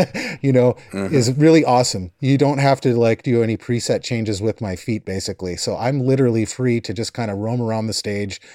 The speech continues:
Speaker 1: wireless, and everything changes for me. So that makes things a whole lot easier too. But do I get pre-show jitters? Of, hell yeah, all the time. But that's, I think, a healthy thing, and it makes it that much cooler and more exciting.
Speaker 2: If you don't, you're a bit of a psychopath.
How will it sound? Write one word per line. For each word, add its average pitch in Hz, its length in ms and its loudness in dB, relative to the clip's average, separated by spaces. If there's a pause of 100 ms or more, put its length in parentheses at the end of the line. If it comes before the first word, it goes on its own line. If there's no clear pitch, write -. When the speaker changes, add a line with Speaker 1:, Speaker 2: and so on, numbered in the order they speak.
Speaker 1:
wireless, 110 680 0 (520)
and 110 160 -4
everything 110 360 -2
changes 98 360 -6
for 92 240 -8
me. 87 120 -8
So - 120 -6
that 113 140 -4
makes 117 220 -8
things 98 180 -8
a 87 60 -8
whole 90 140 -6
lot 90 180 -6
easier 85 280 -12
too. 76 280 -18 (320)
But 120 200 -2 (180)
do 151 140 2
I 170 80 4
get 170 180 -2
pre-show 175 440 0
jitters? 165 380 -2
Of, - 160 -14 (280)
hell 117 240 0
yeah, 87 180 -2 (100)
all 123 140 0
the 117 80 -2
time. 127 260 -2 (240)
But 131 120 -6
that's, 123 260 -2
I 117 80 -2
think, 113 200 -6
a 113 40 -2
healthy 104 380 -2
thing, 104 420 -6 (140)
and 101 120 -8
it 101 80 -8
makes 104 280 -8
it 98 80 -8 (140)
that 98 140 -6
much 98 220 -10
cooler 98 420 -6 (220)
and 104 140 -8
more 101 120 -4
exciting. 92 440 -10 (140)
Speaker 2:
If 104 120 -12
you 113 80 -2
don't, 117 300 0
you're 87 100 0
a 87 40 -2
bit 90 180 -2
of 80 60 -4
a 73 60 -4
psychopath. - 720 -6